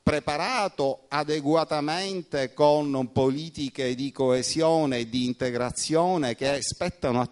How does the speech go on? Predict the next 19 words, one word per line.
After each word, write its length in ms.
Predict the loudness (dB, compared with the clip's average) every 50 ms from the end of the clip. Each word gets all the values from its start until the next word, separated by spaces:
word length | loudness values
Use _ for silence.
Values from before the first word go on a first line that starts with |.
| _
tutti, 680 | -6 -4 -2 -2 -2 -4 _ _ -10 -8 -6 -6 -8 -10 -16 -20 -20 -16 -12
a 140 | -10 -10 -10 _
tutte 340 | _ 0 0 0 -2 -2 -2
le 80 | 0 -2
agenzie 420 | -2 -2 -4 -4 -4 -2 -2 -2
sociali, 760 | -2 -2 -4 -4 -4 -4 -4 -2 -4 -4 -4 -6 -8 -12 -14 -16 _ _ _ _ _
anche 340 | 0 0 2 2 0 0
alla 200 | -2 -2 -2 -4
scuola, 680 | -6 -6 -2 2 4 4 6 6 4 4 2 0 -2 -4
anche 300 | -4 -2 -2 -2 -2 -4
all'università, 1000 | -4 -4 -2 -4 -2 -2 -4 -4 -4 -6 -6 -6 -4 0 2 2 2 2 0 -4 -12 _ _ _
anche 320 | -2 0 0 0 0 -2
alla 160 | -2 -2 -2 -2
dimensione 500 | -2 -2 0 0 0 0 0 0 0 0
religiosa, 760 | 0 -2 -2 -4 -2 -2 0 2 2 2 2 0 -4 -10 -14 _ -20 -20 -20 -10
però 300 | -6 0 4 4 4 4
appunto 720 | 2 0 -2 0 0 0 0 0 -4 -6 -6 -6 -6 -6 -6
senza 640 | -4 -4 -2 -2 -2 -2 -2 -4 -6 -6 -6 -6 -6
trascurare 1040 | -6 -6 -6 -6 -8 -10 -6 -4 -2 0 0 0 0 -2 -2 -2 -4 -4 -6 -8